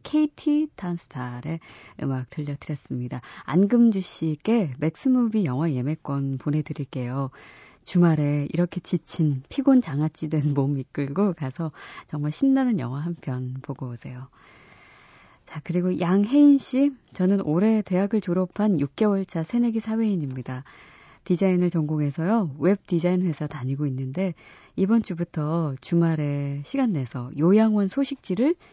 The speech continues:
재능 기부 봉사하게 됐어요." 와, 멋지다. 지금 그 작업하고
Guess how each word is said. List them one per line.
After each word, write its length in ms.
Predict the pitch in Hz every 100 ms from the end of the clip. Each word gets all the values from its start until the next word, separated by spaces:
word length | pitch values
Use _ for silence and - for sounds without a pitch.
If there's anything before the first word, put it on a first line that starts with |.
| _ -
재능 360 | 185 185 226
기부 300 | 220 156 185
봉사하게 520 | 180 151 139 151 180 196
됐어요." 560 | 123 - 123 123 - 143 _ _ _ - -
와, 680 | 147 139 170 165 143 135 135 - _ _ _ _ _ - - _
멋지다. 600 | 147 - - 139 135 139 _ _ - - - _ -
지금 360 | - 196 214
그 140 | 190 185
작업하고 720 | 214 208 196 226 208 196